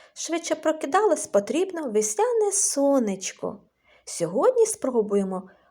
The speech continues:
виготовити пухнасте сонечко. А чому пухнасте? Бо ми будемо виготовляти його з ниток.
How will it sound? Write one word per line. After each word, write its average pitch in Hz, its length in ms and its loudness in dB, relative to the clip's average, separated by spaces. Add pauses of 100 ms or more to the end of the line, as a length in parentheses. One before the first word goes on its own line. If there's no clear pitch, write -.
виготовити 185 760 0
пухнасте 302 800 2
сонечко. 170 720 -8 (540)
А 185 160 -2
чому 208 400 0
пухнасте? 220 760 -4 (500)
Бо 170 180 -8
ми 202 240 -2
будемо 415 400 2
виготовляти 226 800 0
його 202 240 -6 (280)
з 285 140 -8
ниток. 269 580 0